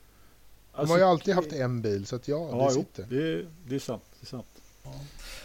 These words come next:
Speaker 3: Ja, nej, men, eh, ja, men skönt med Leclerc där då. Och, och Bottas, han var ju inte allt för långt efter, eh, Hamilton heller in i mål, så,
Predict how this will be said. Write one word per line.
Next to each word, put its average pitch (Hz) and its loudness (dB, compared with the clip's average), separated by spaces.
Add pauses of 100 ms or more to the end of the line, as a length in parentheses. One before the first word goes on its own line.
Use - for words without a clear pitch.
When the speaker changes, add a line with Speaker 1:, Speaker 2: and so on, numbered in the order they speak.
(320)
Speaker 3:
Ja, 170 2
nej, 180 6
men, 180 6
eh, 170 8
ja, 160 2
men 165 -2
skönt 175 -4
med 156 -6
Leclerc 156 -2
där 123 4
då. 120 0
Och, 135 -2
och 139 -4
Bottas, 156 2
han 156 0
var 180 0
ju 180 -2
inte 175 -2
allt 175 -2
för 196 -8
långt 139 -4
efter, 131 -4
eh, 127 -6
Hamilton 123 -8
heller 147 -6
in 120 -10
i 117 -10
mål, 117 -10
så, 123 -8